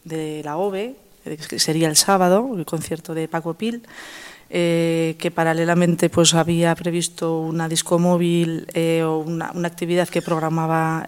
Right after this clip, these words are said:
eh, eh, que estaba anunciada en el programa. Eh, queríamos preguntar, no tanto, a ver, la, la versión que a lo mejor a mí me trasladan mis jóvenes, eh,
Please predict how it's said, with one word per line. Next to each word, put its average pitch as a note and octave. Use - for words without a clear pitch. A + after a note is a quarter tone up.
eh, D#3
eh, -
que -
estaba E3+
anunciada F3+
en E3+
el E3+
programa. G3
Eh, E3+
queríamos F3+
preguntar, G3+
no G3+
tanto, G3+
a -
ver, F3
la, D#3+
la D#3+
versión E3
que F#3+
a F#3+
lo F#3
mejor F3+
a F3
mí F3
me F3
trasladan E3+
mis E3
jóvenes, F#3
eh, E3